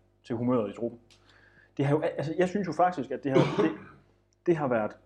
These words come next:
det har været en, et brutalt efterår. Men, øh, V B's spillere, når man var ude at se dem træne og sådan noget, det har egentlig altid virket, som om der var harmoni. Der, der har, der har ikke været, øh, galskab.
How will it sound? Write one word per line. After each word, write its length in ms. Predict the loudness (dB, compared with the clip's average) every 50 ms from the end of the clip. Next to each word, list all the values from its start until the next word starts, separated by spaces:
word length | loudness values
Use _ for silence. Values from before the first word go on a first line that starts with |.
| _ _ _ _ _ _ _
det 100 | 2 2
har 80 | 4 4
været 200 | 4 4 2 2
en, 160 | 0 -6 -8 -6 -10
et 120 | -10 -10 -10 _ _
brutalt 640 | -4 -4 -4 -4 2 4 6 6 6 4 2 -2 -2 2
efterår. 560 | 2 2 2 2 -4 -6 -6 -6 -8 -10 -14 -20 _ _ _ _ _ _ _
Men, 280 | _ 6 8 8 8 6 0 -4 -14 -20 _ _ _ _ _ _
øh, 560 | 0 2 2 4 4 2 2 0 0 0 -2 -2 -4 -6 -8 -12 -12 -16 -18 -20 -20 -18
V 120 | 0 2 4 4 6 8
B's 340 | 6 6 6 4 -4 -12 -14 -16 -2
spillere, 500 | 4 6 6 8 8 6 6 4 2 0
når 80 | -2 -4
man 200 | -4 -4 -2 -2
var 60 | 0
ude 180 | 2 2 2 2
at 60 | 0
se 160 | 0 -4 -4
dem 100 | -4 -8
træne 220 | -6 -2 0 0 0
og 40 | 0
sådan 80 | -2
noget, 140 | -4 -4 -2
det 80 | 0 0
har 60 | 0
egentlig 220 | 2 0 0 0
altid 300 | 0 0 0 -2 -6 -4
virket, 260 | -2 -2 -2 -2 -2
som 120 | -4 -6 -6
om 180 | -4 -4 -4 -2
der 60 | -2
var 100 | -2 -2
harmoni. 500 | -4 -4 -4 -2 -2 -2 -2 -2 -2 -4 -8 -16 -20 _ _ _ _ _ _ _ _ _ _ _ _
Der, 60 | -10 -8 -4
der 60 | -4 -2
har, 120 | 0 -2
der 160 | 0 0 2
har 80 | 2 2
ikke 140 | 2 2 4
været, 200 | 4 4 4 2
øh, 260 | 0 -2 -2 -4 -2
galskab. 520 | -2 0 0 0 0 0 -2 -2 -2 -2